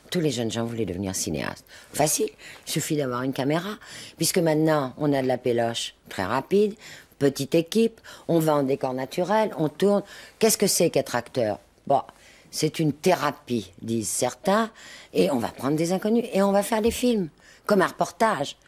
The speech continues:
On a cru que parce qu'on montrait des reportages à la télé, on pouvait faire des films comme des reportages. Mais c'est moins bien fait que des reportages. Parce que là aussi, un bon reportage, ça se fait pas n'importe comment.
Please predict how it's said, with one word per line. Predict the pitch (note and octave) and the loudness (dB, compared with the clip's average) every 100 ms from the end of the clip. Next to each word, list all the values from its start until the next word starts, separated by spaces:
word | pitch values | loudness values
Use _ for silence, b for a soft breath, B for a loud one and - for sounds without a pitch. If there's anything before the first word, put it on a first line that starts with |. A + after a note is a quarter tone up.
| B B B B B B - | B B B B B B 0
On | D3+ | 2
a | C#3+ | 2
cru | - B3+ C#4 | 0 2 4
que | A3 | 2
parce | F3+ E3+ | 0 -2
qu'on | - | 0
montrait | E3 G3 A#3 - E3+ | 2 2 2 2 4
des | C#3+ | 4
reportages | - C#3 C#3+ C3 | 2 0 0 0
à | B2 | 0
la | B2 | 0
télé, | C#3+ D#3+ A3+ B B B | 0 0 -2 B B B
on | C3+ | -4
pouvait | C3 C#3+ C#3+ | -2 -2 -2
faire | - A#2 G2+ - | 0 -2 -2 -6
des | F2 G#2 | -6 -6
films | - B3 A#3 - B _ - | 2 4 4 0 B _ 2
comme | A3 F3+ D3+ B2+ | 4 4 0 0
des | B2 | 0
reportages. | G#2 G#2+ - - D#2 - - b b - | -2 -6 -6 -6 -6 -10 -18 b b -8
Mais | B2 | -6
c'est | A#2+ A2+ | -4 -4
moins | G2 B2 F3 | -4 -2 -2
bien | B2+ D#2 | -2 -4
fait | D2+ - D#3+ | -6 -4 -4
que | - | -4
des | C#2+ | -4
reportages. | - - - B1 G1+ - B B | -6 -10 -10 -10 -10 -14 B B
Parce | A2+ | -12
que | - | -4
là | A#2+ G2+ | 0 2
aussi, | E2+ - F3+ - b b | 0 0 -2 -2 b b
un | - B2+ | -4 -2
bon | A#2+ | -2
reportage, | - F#2+ - G#2+ G#2+ | -4 -8 -6 -6 -6
ça | A#2+ | -8
se | - | -10
fait | |
pas | G#2 G#2 | -6 -6
n'importe | G2 G2 - | -6 -8 -10
comment. | G2 F#2 | -10 -10